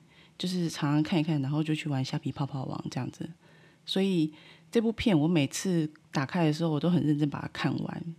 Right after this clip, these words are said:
而且我两天就拼完了八集，所以我还蛮推荐的。但里面的剧情都还蛮，就是我觉得它的日剧就是这样，它的言-，言辞，就是它的台词都是很，很有质感。那我唯一对一点比较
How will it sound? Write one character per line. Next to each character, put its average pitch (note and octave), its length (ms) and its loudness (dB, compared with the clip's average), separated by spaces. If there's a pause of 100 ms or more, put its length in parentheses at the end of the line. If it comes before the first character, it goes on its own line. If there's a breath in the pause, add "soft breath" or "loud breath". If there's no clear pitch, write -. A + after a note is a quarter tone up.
而 D#3 140 2
且 - 280 0
我 C3 180 0
两 D3 260 0
天 C#3+ 260 2
就 D3+ 160 2
拼 D3+ 240 2
完 C3 140 -2
了 C3 40 -6
八 C3 220 -4
集， - 340 -10 (360 soft breath)
所 - 120 -2
以 F3 40 4
我 D3+ 100 4
还 C3 260 -2
蛮 C3 160 0
推 C3+ 200 2
荐 C3 240 -2
的。 - 200 -6 (1120 soft breath)
但 A3 80 0 (500)
里 F#3+ 100 6
面 B3+ 100 12
的 C#4 100 12
剧 A#3+ 140 4
情 D3 220 6
都 G3 100 2
还 D#3+ 220 2
蛮， D3 420 4 (540)
就 D#4 100 8
是 F#4 80 4
我 F3 140 6
觉 F#3 100 4
得 G#3 80 6
它 C4+ 140 4
的 A#3 160 4 (160)
日 B3+ 120 4
剧 G#3 140 2
就 F#3+ 100 0
是 F#3+ 80 4
这 F#3+ 140 0
样， F#3 80 2
它 A#3+ 140 0
的 G3+ 100 0
言-， D#3 400 4 (160)
言 E3+ 300 8
辞， - 280 -2
就 C3+ 80 0
是 G3 80 2
它 G#3 120 0
的 - 40 -2
台 - 160 -2
词 D3 200 -4
都 E3 160 2
是 E3 80 4
很， D3+ 420 -2
很 D#3 140 2
有 D#3+ 80 6
质 - 240 -4
感。 - 280 -4 (680 soft breath)
那 A#3+ 120 2
我 F#3 60 4
唯 D#3+ 180 6
一 F3+ 180 4
对 E3 320 4
一 - 140 0
点 - 280 -4
比 - 120 -14
较 C#3+ 320 0